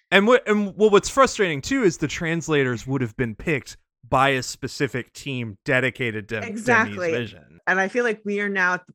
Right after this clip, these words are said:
Speaker 2: perfect time for this type of thing to happen, especially with people being more willing to consume foreign media that has had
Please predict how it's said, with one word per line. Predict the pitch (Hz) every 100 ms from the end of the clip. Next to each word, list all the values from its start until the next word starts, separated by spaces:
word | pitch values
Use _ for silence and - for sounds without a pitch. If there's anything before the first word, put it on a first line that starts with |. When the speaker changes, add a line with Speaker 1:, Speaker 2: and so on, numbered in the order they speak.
| _
Speaker 2:
perfect | - 202 208 247 247 _
time | - - 247 214 165 151 156 156 _ _ -
for | 208
this | 190 202 202
type | - 185
of | 180
thing | 170 151
to | 151
happen, | 139 110 - 131
especially | 151 - 175 180 - 185 180
with | 170 170 156 _ _
people | 214 208 196
being | 175 180 175 170 170 _ _ -
more | 165 175 175 170 165
willing | 160 160 240 339 320 214 160 156 165 180 _ _ -
to | 202 180
consume | - 190 180 - - - 254 285 240 175 156 156 160 190 208 _ _
foreign | - - - 190 196 190 185 175
media | 185 226 233 196 165 151 156
that | 156 156
has | 165 160 160 -
had | 190 170 160 151 151